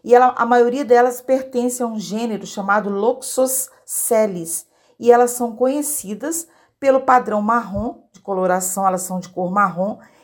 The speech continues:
e amarelo meio acinzentado. E elas possuem,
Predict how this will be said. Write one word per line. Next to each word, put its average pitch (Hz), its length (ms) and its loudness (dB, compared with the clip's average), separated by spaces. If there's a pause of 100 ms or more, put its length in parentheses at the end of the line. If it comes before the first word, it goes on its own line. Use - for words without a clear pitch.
(160)
e 277 320 -4
amarelo 240 680 2
meio 233 460 -2
acinzentado. 220 1160 -4 (520)
E 247 140 6
elas 254 280 6
possuem, 247 680 -2